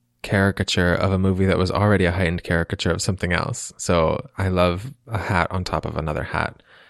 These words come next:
And that's why I like this. Finally, we have one last comment from one of our patrons, Taylor, who said this. "I don't know what to think about this movie. I love a good horror comedy, but at the end of the day, I thought they were doing too much.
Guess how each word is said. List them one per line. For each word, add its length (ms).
And 100
that's 140
why 80
I 40
like 180
this. 240
Finally, 260
we 120
have 180
one 160
last 160
comment 360
from 460
one 160
of 60
our 80
patrons, 440
Taylor, 460
who 80
said 180
this. 320
"I 100
don't 140
know 100
what 140
to 80
think 180
about 220
this 160
movie. 340
I 120
love 200
a 40
good 180
horror 240
comedy, 440
but 160
at 160
the 100
end 120
of 80
the 60
day, 420
I 100
thought 200
they 60
were 100
doing 180
too 240
much. 400